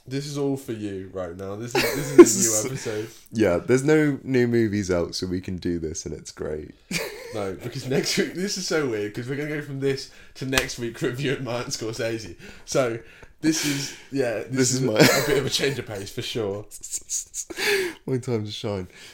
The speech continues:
Speaker 2: What were we saying? Riz. Um, no, I think we should move on from
Speaker 1: Yeah, we
Speaker 2: that,
Speaker 1: should move
Speaker 2: possibly.
Speaker 1: on from your, um, thing. Also, I, <laughs> I was like,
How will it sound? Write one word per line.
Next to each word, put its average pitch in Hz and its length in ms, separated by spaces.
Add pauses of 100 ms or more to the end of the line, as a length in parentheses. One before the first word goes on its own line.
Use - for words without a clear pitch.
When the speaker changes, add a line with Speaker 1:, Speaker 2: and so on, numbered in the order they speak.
(100)
Speaker 2:
What 135 100
were 131 80
we 135 80
saying? 135 380
Riz. 107 580
Um, 98 280
no, 90 220
I 95 40
think 104 160
we 92 40
should 104 140
move 82 240
on 78 100
from 78 100
Speaker 1:
Yeah, 110 140
we - 60
Speaker 2:
that, - 100
Speaker 1:
should 143 180
move 113 120
Speaker 2:
possibly. 90 420
Speaker 1:
on - 80
from 87 80
your, 92 200 (580)
um, 85 100
thing. 87 320 (180)
Also, 185 240 (460)
I, 135 60
<laughs> - 0
I 135 120
was - 280
like, - 280